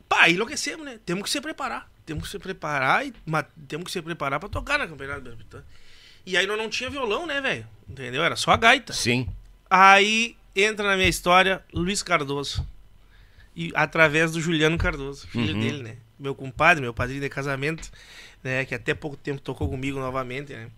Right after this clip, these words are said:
Speaker 1: O Juliano. Que era bem guri também dali do colégio. "Quem é que vão pegar pra, pra, pra engrossar o,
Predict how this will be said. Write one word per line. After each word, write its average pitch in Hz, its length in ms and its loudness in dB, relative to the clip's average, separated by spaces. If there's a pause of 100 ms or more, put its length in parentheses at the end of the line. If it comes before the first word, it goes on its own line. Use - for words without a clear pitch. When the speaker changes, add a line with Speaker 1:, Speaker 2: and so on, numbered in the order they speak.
(380)
Speaker 1:
O 127 80 -16
Juliano. 127 380 -8 (600)
Que 160 100 2
era 202 140 8
bem 214 200 6
guri 285 220 0
também 185 320 2
dali 143 180 0
do 135 60 -10
colégio. 117 440 -8 (160)
"Quem 208 120 -10
é - 20 -12
que 226 120 -14
vão 196 160 -18
pegar 190 240 -12
pra, 196 100 -18
pra, 139 300 -18
pra 143 140 -16
engrossar 139 560 -10
o, - 220 -16